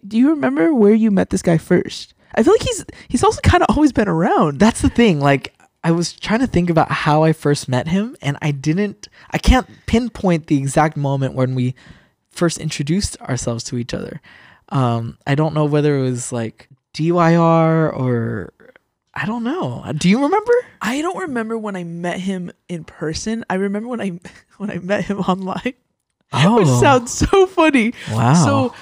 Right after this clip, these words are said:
Speaker 1: when I started as a youth minister in this diocese in twenty sixteen,
Speaker 2: Okay.
Speaker 1: um, a mutual friend knew a friend who was, like, a previous,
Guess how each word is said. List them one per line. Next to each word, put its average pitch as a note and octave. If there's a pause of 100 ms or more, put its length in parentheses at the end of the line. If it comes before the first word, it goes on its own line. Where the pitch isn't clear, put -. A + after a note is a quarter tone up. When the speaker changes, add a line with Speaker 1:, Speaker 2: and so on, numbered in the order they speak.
(100)
Speaker 1:
when A#3
I A#3+
started A3+
as B3+
a A#3
youth F#3+
minister F3+
in F3+
this F3
diocese D#3+
in D#3
twenty F3
sixteen, E3
Speaker 2:
Okay. B2+ (220)
Speaker 1:
um, D#3 (180)
a F#3+
mutual A#3
friend G3
knew F3+
a E3
friend E3+
who E3+
was, E3+
like, E3
a G#3+
previous, F3